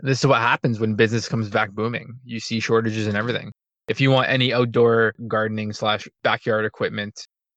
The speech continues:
sold out. I think the ramp up time, you said it best, which is how fast can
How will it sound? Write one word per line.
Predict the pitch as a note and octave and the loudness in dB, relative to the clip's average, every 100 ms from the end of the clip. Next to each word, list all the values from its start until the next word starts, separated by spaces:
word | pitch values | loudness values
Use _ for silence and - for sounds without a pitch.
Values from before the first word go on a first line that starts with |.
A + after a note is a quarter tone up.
| _ - | _ -12
sold | - G#2+ G2+ | -2 -2 -2
out. | G2 - _ _ _ _ - | -6 -8 _ _ _ _ -2
I | |
think | B2 C3+ | -2 0
the | B2 | 0
ramp | A#2 A#2 B2 | 0 0 -2
up | - | -4
time, | - G#2+ G#2 G#2 | -4 -2 -2 -4
you | G#2+ | -8
said | - A2 | -4 -2
it | G2+ | -2
best, | G#2 G#2 - | -2 -2 -6
which | G#2 G#2+ | -8 -6
is | G2+ - _ | -6 -10 _
how | A#2 | -2
fast | A#2 A2 A2 | 0 0 -2
can | - G2+ G2+ | -4 -6 -6